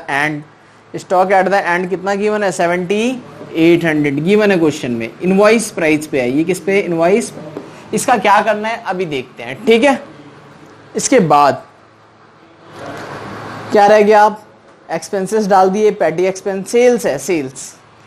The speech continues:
Sales नहीं लिखते, यहाँ पर हम लिखते हैं cash remittance। क्या लिखते हैं? Cash remittance। कैश रेमिटेंस। कैश रेमिटेंस में दो चीज़ें आती हैं,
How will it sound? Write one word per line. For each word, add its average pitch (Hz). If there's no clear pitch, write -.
Sales 254
नहीं 247
लिखते, 233
यहाँ 202
पर 220
हम 214
लिखते 208
हैं 233
cash 202
remittance। 139
क्या 165
लिखते 160
हैं? 180
Cash 175
remittance। 117
कैश 139
रेमिटेंस। 131
कैश 202
रेमिटेंस 185
में 202
दो 170
चीज़ें 180
आती 139
हैं, 165